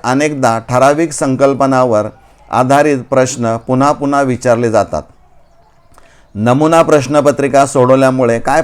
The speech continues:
फायदे, काय तुम्हाला नीट समजू शकतं, याचा फायदा काय होऊ शकतो, तर distinguish between म्हणजे फरक स्पष्ट करा, डेफिनेशन्स, व्याख्या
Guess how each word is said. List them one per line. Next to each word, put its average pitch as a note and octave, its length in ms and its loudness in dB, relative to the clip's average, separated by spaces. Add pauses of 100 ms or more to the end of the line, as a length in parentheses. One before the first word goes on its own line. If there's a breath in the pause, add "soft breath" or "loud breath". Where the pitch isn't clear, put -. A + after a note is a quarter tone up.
फायदे, B2+ 340 -2
काय C3+ 300 -2
तुम्हाला C3+ 380 -2
नीट B2+ 200 -6
समजू A#2+ 300 -4
शकतं, G#2 460 -4 (460 soft breath)
याचा A2 260 -2
फायदा B2 340 -2
काय C#3+ 200 0
होऊ C#3 160 -2
शकतो, G2+ 540 -6 (500 soft breath)
तर C#3+ 120 4
distinguish D#3 760 -2
between G#2+ 360 -2
म्हणजे A2 300 -4
फरक B2+ 340 0
स्पष्ट - 380 -4
करा, G2 400 -4 (420 soft breath)
डेफिनेशन्स, A2+ 960 -2
व्याख्या G#2+ 580 -2